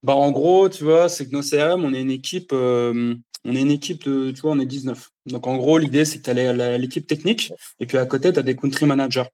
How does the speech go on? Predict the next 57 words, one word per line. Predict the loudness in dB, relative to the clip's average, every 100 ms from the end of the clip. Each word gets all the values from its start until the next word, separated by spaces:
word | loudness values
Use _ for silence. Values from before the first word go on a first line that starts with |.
| _
Donc, | -8 -6
un | -2
country | -2 0 2
manager, | 0 2 0 0
qu'est-ce | -6 -6
qu'il | -6
fait ? | -2 -2 -4 -16 -18 -18 -20 _
Donc, | -8 -6
faut | -4
déjà | 2 4 4
comprendre | 4 0 0 0
qu'il | -2
a | -6
plusieurs | -4 -4
casquettes, | -4 -6 -8 -8 -12 _ _
dans | -8
le |
sens | -4 -4 -4 -6
où |
on | -6
fait | -2
du | 0
contenu. | 2 2 4 2 0 -6
Donc, | -4
tu | 0
vois, | 0
par | 2 0
exemple, | 0 0 2
bah, | 4 2
moi, | 2 -2
c'est | -2 -4
moi | -8
qui, | -10 -12
c'est | -2 2
moi | 2
qui | 2 -2
m'occupe | -2 -4
de | -6 -6
tout | -6
contenu | -2 -2 0
en | 0
allemand. | 0 2 0 -2 -14 -10 -6
Donc, | -2
ça | 2
veut | 2
dire, | 4 2
ça | 2 4
va |
aussi | 4 2 -4
bien | -2 0 0
la | -2
traduction | -4 -6 -6 -4
du | -6
site | -2
internet | -2 -2 0 2 4 2 2
que, | 0
euh, | 4 6 4